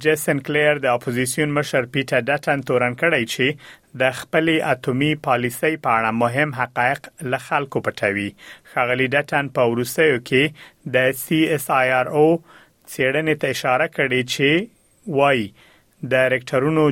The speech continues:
جوړول به یو سل شپاړس میلیارده ډالر لګښت ولري، نه شپږ سوه میلیارده. خو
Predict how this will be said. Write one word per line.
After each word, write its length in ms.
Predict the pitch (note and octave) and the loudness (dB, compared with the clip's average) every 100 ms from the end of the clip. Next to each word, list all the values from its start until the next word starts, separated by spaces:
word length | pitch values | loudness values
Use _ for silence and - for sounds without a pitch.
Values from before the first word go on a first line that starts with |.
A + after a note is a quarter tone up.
| A#2+ | 2
جوړول 420 | C3 B2 C#3+ E3+ B2 | 2 2 2 0 0
به 100 | B2+ G3+ A#3 C#3 | 0 -2 -6 -2
یو 80 | C3 C3+ | 0 0
سل 180 | - B2 B2+ | -2 -2 -4
شپاړس 520 | - D3+ D3+ D3 B2 - - C3 | -4 0 2 2 0 -4 -8 -4
میلیارده 500 | B2 B2 D3 D3+ B2+ | -2 0 0 0 -2
ډالر 340 | A2+ A2+ B2 A#2 A#2 | 0 0 0 0 -2
لګښت 400 | A#2 C3 - A2 | -2 -6 -4 -4
ولري، 320 | G#2 G#2 G#2+ A#2+ | 0 0 0 0
نه 80 | D3+ E3+ - - - - | 0 0 -6 -20 -16 -14
شپږ 280 | - E3+ E3 - | -2 -2 -2 -4
سوه 240 | G#2+ G#2 G#2+ - C3+ | 0 0 0 -4 -2
میلیارده. 580 | B2+ B2+ B2 G#2 G2 G#2 G2+ - - _ - | -2 0 0 -2 0 0 0 -6 -20 _ -2
خو 180 | - | 4